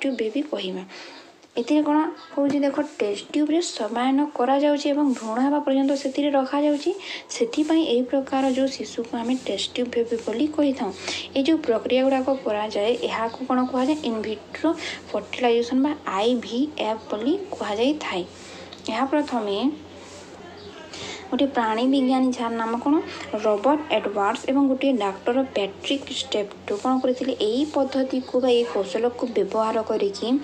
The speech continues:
ପ୍ରଥମେ କ'ଣ କରିଥିଲେ? ଅ, ମାନେ, ଅଠରଶହ ଅଠସ୍ତରୀ ମସିହାରେ ପ୍ରଥମ ଟେଷ୍ଟ ଟ୍ୟୁବ୍ ବେବି ଗୋଟିଏ, ମାନେ, ଜନ୍ମ କରାଇଥିଲେ। ସେଇ ଶିଶୁର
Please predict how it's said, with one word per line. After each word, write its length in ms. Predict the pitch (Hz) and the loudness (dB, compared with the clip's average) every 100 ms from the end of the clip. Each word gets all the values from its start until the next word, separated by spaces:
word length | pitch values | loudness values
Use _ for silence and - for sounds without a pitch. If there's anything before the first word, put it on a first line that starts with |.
| - - - - | -2 -8 -10 -2
ପ୍ରଥମେ 580 | 214 208 - - 311 330 | -2 -2 -6 0 4 4
କ'ଣ 180 | 320 277 | 4 2
କରିଥିଲେ? 520 | 254 233 - - 220 262 320 - - - | 4 0 0 -6 0 2 2 -2 -10 -8
ଅ, 40 | 226 | -6
ମାନେ, 280 | 226 226 254 359 392 | -2 0 2 2 0
ଅଠରଶହ 560 | 202 - 254 254 285 302 | -4 0 -2 0 0 0
ଅଠସ୍ତରୀ 460 | 262 208 202 - 226 | 0 -2 -4 -2 2
ମସିହାରେ 640 | 247 240 240 226 202 202 247 | 2 2 2 2 2 2 2
ପ୍ରଥମ 480 | 262 220 202 - 302 302 | 0 -2 -2 0 2 2
ଟେଷ୍ଟ 320 | 262 208 - - | 2 -2 -2 -2
ଟ୍ୟୁବ୍ 180 | 254 247 | -2 0
ବେବି 280 | 247 233 233 | 2 2 2
ଗୋଟିଏ, 400 | 226 - 247 294 392 - - | -2 -2 0 0 0 -6 -6
ମାନେ, 200 | - 277 | 0 2
ଜନ୍ମ 320 | 226 202 208 226 | 2 0 -2 -2
କରାଇଥିଲେ। 520 | 240 247 254 240 190 190 - | 2 2 2 0 -4 -4 -10
ସେଇ 260 | - 233 254 - - 240 | -2 0 0 -4 -8 -6
ଶିଶୁର 300 | 233 - | -6 -4